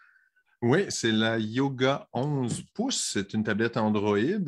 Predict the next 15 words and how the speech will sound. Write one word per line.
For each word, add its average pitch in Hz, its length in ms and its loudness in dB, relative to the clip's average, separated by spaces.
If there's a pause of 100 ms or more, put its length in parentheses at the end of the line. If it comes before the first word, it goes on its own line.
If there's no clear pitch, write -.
(200)
qui, - 260 -10
comme 110 180 0
son 110 140 0
nom 110 120 2
l'indique, 113 680 -2
a 120 260 -2
onze 123 260 -4
pouces 139 200 -4
de 117 80 0
diagonale 101 520 0
d'écran. 143 520 -6 (440)
Euh, 107 320 2 (920)
j'aime 160 400 2
beaucoup 202 580 -2
parce - 340 -4